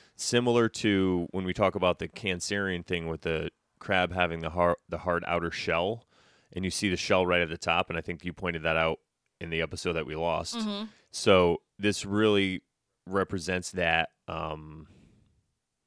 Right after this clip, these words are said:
Speaker 1: that shell and that foundation
Speaker 2: You know,
Speaker 1: for her also.
Speaker 2: I love that you're saying it's like a shell, because at the top of the throne, that's what I think it looks like. Those ridges make it almost look like a clamshell or something.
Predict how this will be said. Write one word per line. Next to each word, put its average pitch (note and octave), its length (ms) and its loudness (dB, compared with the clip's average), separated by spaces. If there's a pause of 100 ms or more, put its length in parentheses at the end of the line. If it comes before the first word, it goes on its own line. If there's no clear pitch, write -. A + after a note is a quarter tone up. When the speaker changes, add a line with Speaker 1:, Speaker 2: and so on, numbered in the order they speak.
(1040)
Speaker 1:
that E2+ 200 -2
shell F2 400 2
and D#2 100 -6
that - 140 -6
foundation E2 640 -4
Speaker 2:
You C#4+ 100 -8
know, C#4+ 140 -6
Speaker 1:
for - 60 -6
her D#2 180 -6
also. - 380 -6
Speaker 2:
I B3+ 80 -2
love A#3+ 240 -2
that C#4+ 100 -4
you're D4+ 140 -8
saying B3+ 240 -8
it's A#3+ 100 -12
like B3+ 100 -10
a B3+ 60 -8
shell, G#3 240 -6
because G#3 220 -10
at G3+ 80 -12
the F#3+ 80 -10
top G#3+ 360 -4
of A3 120 -14
the G#3 80 -8
throne, F#3 300 -6
that's F#3 220 -6
what G#3 100 -6
I F#3+ 80 0
think F#3+ 220 -10
it D#3+ 120 -6
looks F3 280 -8
like. E3 220 -6
Those F3+ 220 -6
ridges F3+ 420 -8
make F3+ 160 -10
it F#3 100 -10
almost F#3 260 -10
look G3+ 80 -16
like F#3 100 -12
a F3 80 -14
clamshell G3 580 -8
or B3+ 100 -6
something. D4 520 -6